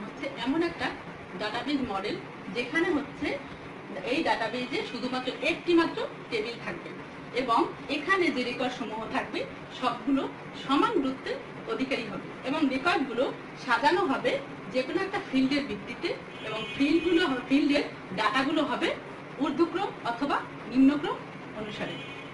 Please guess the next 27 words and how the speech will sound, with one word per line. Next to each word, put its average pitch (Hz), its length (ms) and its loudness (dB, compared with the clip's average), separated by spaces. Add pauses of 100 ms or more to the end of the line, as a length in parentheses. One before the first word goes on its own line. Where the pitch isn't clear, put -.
(400)
সরল 302 280 2
সংগঠনের 247 440 2
একটা 214 280 2 (500)
সমস্যা 285 360 0
হচ্ছে - 460 0 (500)
এখানে 330 480 4 (560)
যদি 311 320 4 (320)
কোনো 277 320 4 (260)
রেকর্ডকে 330 760 2
কোনো 247 140 -4 (120)
ফিল্ডের 294 320 6
ভিত্তিতে - 440 -4 (480)
বের 320 200 4
করতে 220 280 -2
চাই 214 160 0
বা 208 80 2
অনুসন্ধান 294 560 6
করতে 202 320 -4
চাই 240 180 0 (380)
তাহলে 285 360 2
হচ্ছে 285 320 2
এতে 330 380 -2
অনেক 277 260 0 (200)
বেশি 220 280 -2 (400)
সময়ের 202 320 -2
প্রয়োজন 220 280 -4
হবে। 143 400 -10